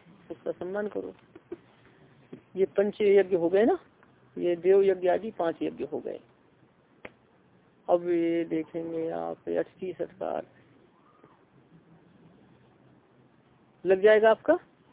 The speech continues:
तो इन सभी पापों से छूट जाता है। अब ये क्या था? ये आत्म कारणात पचंती, तू था ना, ये तू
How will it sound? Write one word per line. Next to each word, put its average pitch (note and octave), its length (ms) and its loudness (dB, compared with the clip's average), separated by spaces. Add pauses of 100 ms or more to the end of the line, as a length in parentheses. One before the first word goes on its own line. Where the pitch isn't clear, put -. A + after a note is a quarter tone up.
(180)
तो F3+ 80 0
इन A#3+ 220 2
सभी G#3 260 -2
पापों F#3 360 0
से G3 100 -2
छूट D#3 280 -12
जाता - 260 -16
है। - 480 -14 (2250)
अब F#3 180 4
ये G#3 180 6
क्या G#3 220 4
था? A#3 180 0
ये G3+ 260 4
आत्म G#3+ 300 0
कारणात F#3+ 500 0
पचंती, E3+ 560 -6 (760)
तू B3 120 -6
था A3+ 160 -2
ना, C#4 100 -2
ये G#3+ 280 4 (100)
तू B3 160 -4